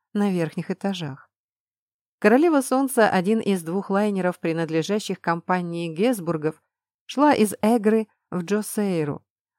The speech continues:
проводя в пути чуть больше двух недель и делая по дороге пять остановок.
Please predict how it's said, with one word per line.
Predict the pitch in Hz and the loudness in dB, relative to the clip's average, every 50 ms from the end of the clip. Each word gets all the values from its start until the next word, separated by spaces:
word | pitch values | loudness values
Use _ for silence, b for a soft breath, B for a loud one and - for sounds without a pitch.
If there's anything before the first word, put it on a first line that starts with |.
| _ _ - | _ _ -4
проводя | 185 175 175 180 170 185 175 | -2 0 0 0 2 0 -2
в | - | -2
пути | - 175 165 - - 240 254 277 - _ _ _ _ - | -2 -4 -4 -2 0 0 0 0 -2 _ _ _ _ -4
чуть | 339 339 226 | -2 -2 -2
больше | 165 170 196 233 247 - - 208 | 0 0 2 2 2 0 -2 -2
двух | 170 170 185 185 - | -2 -2 -4 -4 -4
недель | 185 180 175 180 240 277 294 277 254 - | -4 -4 -4 -2 0 2 2 2 0 0
и | 233 220 | -2 0
делая | 196 262 320 320 277 247 - | 0 0 2 2 4 2 2
по | - 202 175 | 2 0 2
дороге | 165 170 170 185 233 247 202 208 | 2 2 2 2 0 0 0 -2
пять | 202 _ - 175 175 185 - - | -4 _ -2 -2 -2 -2 -2 -4
остановок. | - 175 - - - 160 151 151 139 135 143 160 - _ _ | -6 -6 -6 -6 -8 -8 -8 -8 -10 -12 -14 -16 -20 _ _